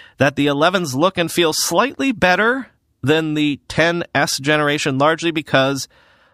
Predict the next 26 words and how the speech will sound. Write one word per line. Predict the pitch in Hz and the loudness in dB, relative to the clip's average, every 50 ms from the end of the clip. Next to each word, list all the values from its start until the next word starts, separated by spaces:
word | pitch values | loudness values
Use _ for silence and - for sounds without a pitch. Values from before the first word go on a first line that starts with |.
| _ _ _ | _ _ _
of | - 113 101 98 | -2 -2 -2 0
that | 107 104 101 - - 113 | -2 -2 -2 -2 -4 -4
matte | 107 107 113 117 - - | -2 -2 -2 -2 -4 -6
finish. | - - - - 135 151 190 220 - - - - - - _ _ _ _ _ _ _ _ _ _ _ _ _ _ _ | -8 -6 -2 0 0 0 0 0 -2 -4 -4 -4 -6 -8 _ _ _ _ _ _ _ _ _ _ _ _ _ _ _
But | - 135 127 120 - - _ _ _ _ _ _ - | 0 0 0 -2 -4 -12 _ _ _ _ _ _ -4
the | 131 139 131 | -4 -2 0
camera | - 226 226 233 233 | 2 2 2 2 2
bump | 185 185 196 196 - - | 2 2 0 0 0 0
is | 175 175 202 185 160 | 0 0 0 -2 -2
big, | 131 165 160 165 180 185 185 160 - - | 0 0 2 2 0 -2 -6 -8 -2 0
is | 156 180 220 202 | 0 0 0 0
noticeable, | 190 190 185 180 180 - - 160 185 180 | 0 0 0 0 0 -2 0 2 2 2
and | - 170 165 156 - | 2 2 0 0 0
Apple | 147 147 - 165 151 | 0 0 0 -2 -2
seems | - 170 156 160 156 - | 0 0 -2 -2 -2 -4
to | 156 | -2
be | 135 135 147 143 143 143 131 - _ - - - - - _ _ _ _ _ _ _ _ _ _ _ _ - | 0 0 0 0 0 -2 -4 -10 _ -20 -20 -20 -20 -20 _ _ _ _ _ _ _ _ _ _ _ _ 0
unapologetic | 135 131 135 131 175 170 170 165 - 220 240 220 165 - | 0 0 2 2 2 2 2 2 2 2 2 2 0 0
about | 151 117 127 113 - | -2 0 0 0 0
that, | - 101 87 - | -2 -4 -6 -6
quoting | - - 156 143 139 139 139 - | -4 -2 -2 0 0 -2 -4 -2
Dieter | 127 143 139 139 135 117 | -2 0 0 0 0 0
Bohn | 143 139 135 135 139 139 | 0 0 0 0 -2 -4
in | - - 139 131 131 | -4 -4 -2 -2 -2
The | 127 | -2
Verge. | 117 120 160 156 139 117 104 - - - | 0 2 2 2 2 0 -4 -6 -8 -10